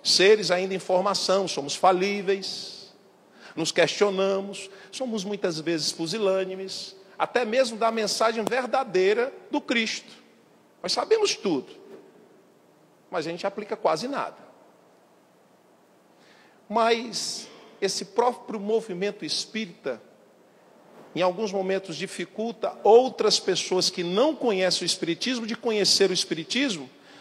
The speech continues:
mas esse próprio movimento, quando existe o conflito, acontece que ele mesmo propaga a doutrina dos espíritos.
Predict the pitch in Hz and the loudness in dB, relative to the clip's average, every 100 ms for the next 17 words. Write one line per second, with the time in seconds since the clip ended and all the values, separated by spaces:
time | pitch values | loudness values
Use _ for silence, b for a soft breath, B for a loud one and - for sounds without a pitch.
0 | B 233 262 247 254 - 240 220 202 220 | B 0 2 2 0 0 0 6 6 6
1 | 226 233 269 208 208 - - - - B | 4 4 4 2 0 -6 -20 -20 -20 B
2 | B - 226 226 220 175 180 - 240 240 | B 2 4 4 2 0 -2 2 2 4
3 | 214 233 - - - - - - - 214 | 2 0 -2 -20 -20 -20 -20 -20 -4 -4
4 | - 233 - 240 - - 233 233 240 214 | -4 -10 -2 -2 -2 -8 2 2 2 -2
5 | 226 262 254 269 - 262 262 - 214 262 | 2 2 2 -6 2 2 2 6 8 8
6 | 226 165 113 - - - - - - - | 4 0 -2 -6 -20 -20 -20 -20 -20 -20
7 | _ _ _ _ - - _ _ _ _ | _ _ _ _ -20 -20 _ _ _ _
8 | _ _ - 170 185 - 147 147 147 156 | _ _ -2 -2 -2 -4 -6 -6 -8 -10
9 | 156 185 - 147 147 - - - | -8 -8 -6 -8 -10 -14 -20 -20